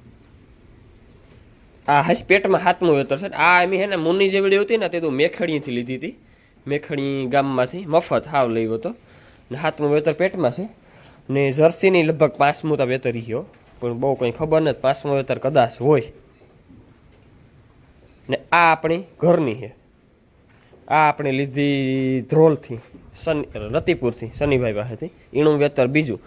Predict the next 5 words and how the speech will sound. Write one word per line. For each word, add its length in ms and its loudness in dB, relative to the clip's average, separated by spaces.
આ 240 4
ભીં 240 0
ઘરની 360 -2
છે. 120 -16
આ. 40 -2